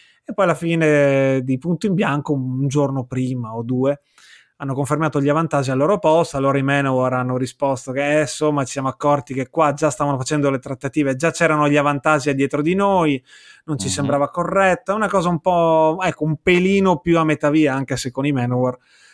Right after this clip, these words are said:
Speaker 1: si fa sempre un po' fatica a
Speaker 2: Sì, dopo
Speaker 1: patteggiare
Speaker 2: ci
Speaker 1: per
Speaker 2: mancava solo che dicessero: "Perché Tobias Sammet non rispetti noi dei del metallo, dovevi aspettare che"
Speaker 1: Quegli altri, sì, hanno detto quegli altri, non l'hanno neanche nominati per... vabbè, se la sono un po' presa,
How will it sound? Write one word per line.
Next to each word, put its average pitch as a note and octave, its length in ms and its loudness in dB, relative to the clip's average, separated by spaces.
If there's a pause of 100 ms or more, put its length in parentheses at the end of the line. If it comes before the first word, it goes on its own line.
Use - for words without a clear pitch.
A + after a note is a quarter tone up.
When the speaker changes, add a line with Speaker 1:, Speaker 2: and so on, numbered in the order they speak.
(120)
Speaker 1:
si B2+ 120 -16
fa B2 80 -10
sempre B2 260 -6
un A#2 60 -12
po' B2 100 -8
fatica A#2 640 -6
a A2+ 160 -14
Speaker 2:
Sì, D#3 220 -2
dopo C#3+ 200 4
Speaker 1:
patteggiare A#2+ 180 0
Speaker 2:
ci A#2 80 -2
Speaker 1:
per A2+ 160 -6
Speaker 2:
mancava C3 240 2
solo C#3 240 -2
che C3 100 -4
dicessero: A#2+ 720 -2
"Perché D3 460 -2
Tobias C3+ 420 -2
Sammet C3+ 520 0
non A#2+ 180 -2
rispetti B2 480 -4
noi A#2 340 -4
dei A2+ 220 0
del A2+ 160 -2
metallo, A2+ 560 0
dovevi A2 360 -2
aspettare G#2+ 840 0
che" G2 260 0
Speaker 1:
Quegli F#3 240 2
altri, C3+ 420 2
sì, D3 160 -2
hanno D#3 220 2
detto E3+ 240 -2
quegli E3+ 300 2
altri, A#2 440 -2
non C3 120 -2
l'hanno D3 200 2
neanche D3+ 340 0
nominati C#3 720 0
per... B2 300 0
vabbè, A#2 460 -2
se A2+ 100 -14
la A2 60 -10
sono A#2 100 -8
un G#2+ 60 -12
po' C3 100 -4
presa, A2 460 -8